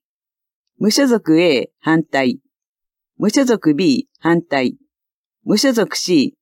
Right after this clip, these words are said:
反対。決議第二号。岸木健一郎議員に対する問責決議。議決結果、否決。会派等の賛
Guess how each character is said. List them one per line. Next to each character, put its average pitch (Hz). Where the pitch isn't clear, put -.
反 160
対。 127
決 277
議 180
第 190
二 180
号。 131
岸 311
木 196
健 226
一 202
郎 156
議 175
員 156
に 139
対 165
す 165
る 123
問 202
責 180
決 170
議。 123
議 185
決 220
結 190
果、 -
否 -
決。 151
会 285
派 247
等 240
の 156
賛 165